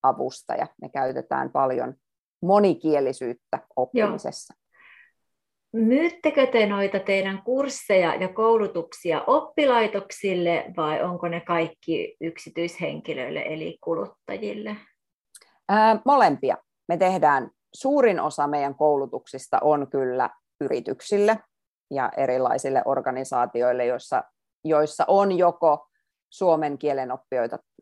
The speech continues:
Speaker 1: ö, töissä tai, tai sitten muuten. Et se on,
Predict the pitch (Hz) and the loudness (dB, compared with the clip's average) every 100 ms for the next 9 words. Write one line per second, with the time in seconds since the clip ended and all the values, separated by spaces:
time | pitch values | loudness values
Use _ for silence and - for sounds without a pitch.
0 | - 117 120 - 147 165 - 277 285 _ | -6 -2 -2 2 2 2 -2 -6 -8 _
1 | _ _ _ _ 175 165 160 156 _ 151 | _ _ _ _ 2 4 4 -2 _ 0
2 | 143 139 135 _ 123 117 - - 127 113 | 0 -4 -10 _ -6 -6 -12 -12 -10 -8
3 | 113 113 120 - 147 | -8 -8 -4 0 0